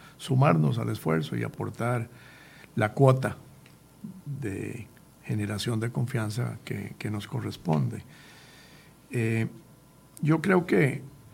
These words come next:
hay, hay, hay un punto que es importante, ¿verdad?, mencionar. Este,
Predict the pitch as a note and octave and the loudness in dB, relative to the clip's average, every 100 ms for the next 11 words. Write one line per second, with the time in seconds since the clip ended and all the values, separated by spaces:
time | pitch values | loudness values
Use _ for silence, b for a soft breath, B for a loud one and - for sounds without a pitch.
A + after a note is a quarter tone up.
0 | - C3+ D3 D3+ C#3+ D3+ D#3+ - - E3+ | 0 4 6 6 4 4 4 2 4 6
1 | E3+ D#3+ E3 E3 C3+ A#2+ A#2+ B2 - - | 6 4 4 2 2 2 4 2 0 -8
2 | - B2+ A2+ G2+ G2+ G#2 G2+ G2+ - - | -4 -2 0 -2 -4 -6 -6 -8 -12 -20
3 | - - - A#2 B2 A#2 D3+ A2 G2+ G2 | -14 -12 -8 -6 -4 -6 -6 -4 -4 -6
4 | G#2+ A1 A1 - - b b b b b | -6 -6 -8 -10 -20 b b b b b
5 | - - C3 - - - G#2+ - - | -20 -10 -8 -6 -8 -8 -6 -8 -10